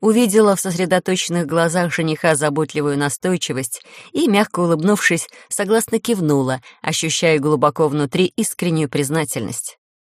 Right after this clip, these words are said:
Забавная все-таки штука — жизнь. Пока спускались вниз, в голове не мелькало ни одной сколько-нибудь связанной мысли.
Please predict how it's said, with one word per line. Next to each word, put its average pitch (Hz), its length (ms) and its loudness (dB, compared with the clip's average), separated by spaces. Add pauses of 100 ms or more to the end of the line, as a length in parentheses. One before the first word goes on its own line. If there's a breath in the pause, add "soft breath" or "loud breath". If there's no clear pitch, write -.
(240)
Забавная 285 600 0
все-таки - 420 -4
штука — - 480 -4
жизнь. 156 460 -6 (680)
Пока 349 240 0
спускались 151 560 0
вниз, 233 340 -2
в 147 60 -8
голове 196 340 4
не 277 100 2
мелькало 214 460 2
ни 202 180 0
одной 208 360 0
сколько-нибудь 160 680 -4
связанной 147 520 0
мысли. 143 420 -4